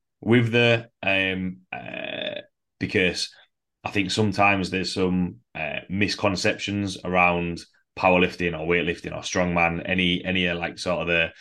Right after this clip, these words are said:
um, strength training sports, that it's gonna be a, a,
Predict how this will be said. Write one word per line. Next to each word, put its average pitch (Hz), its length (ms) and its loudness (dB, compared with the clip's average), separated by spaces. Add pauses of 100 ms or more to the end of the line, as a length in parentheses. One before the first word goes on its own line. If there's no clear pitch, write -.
(320)
um, 80 340 0
strength 92 380 -2
training 85 320 -2
sports, - 520 -2
that 85 260 -2 (1000)
it's - 180 -6
gonna 98 200 2
be 92 220 4
a, 92 100 4
a, - 20 0